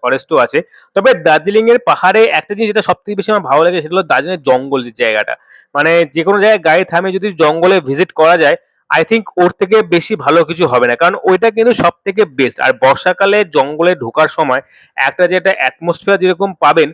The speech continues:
সেটা কিন্তু, মানে, ভাষায় বোঝাতে পারবেন, মানে, কাউকে বোঝানো যাবে না। ওটা একমাত্র এখানে এসে বর্ষার এই, আহ, স্যাঁতস্যাঁতে বৃষ্টিতে, বর্ষায় ওই ব-, জঙ্গলে ঢুকলে তবে কিন্তু ওই ফিলটা করতে পারবেন। তবে সত্যি কথা বলতে জায়গা বেশ ভালো ছিল।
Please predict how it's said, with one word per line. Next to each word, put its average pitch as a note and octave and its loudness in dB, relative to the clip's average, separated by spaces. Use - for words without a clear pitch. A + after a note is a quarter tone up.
সেটা E3+ -2
কিন্তু, G3+ -2
মানে, F#3+ 2
ভাষায় G#3 2
বোঝাতে E3 2
পারবেন, B2 0
মানে, C3+ 0
কাউকে D3+ 0
বোঝানো D#3+ 2
যাবে A#2 0
না। G#2+ -2
ওটা B2+ 0
একমাত্র F3 -4
এখানে D#3+ -2
এসে F3 -6
বর্ষার C#3 0
এই, D#3 -2
আহ, B2+ 0
স্যাঁতস্যাঁতে D#3 -2
বৃষ্টিতে, D#3 -4
বর্ষায় C#3 2
ওই D3 0
ব-, B2 -4
জঙ্গলে C#3 2
ঢুকলে D3 0
তবে D3 2
কিন্তু E3 -8
ওই F3+ 2
ফিলটা C3+ -4
করতে B2+ 0
পারবেন। - -4
তবে F#3+ 2
সত্যি F#3+ 2
কথা G#3+ 2
বলতে A3 2
জায়গা E3 2
বেশ F#3 -4
ভালো C#3 2
ছিল। E3+ -2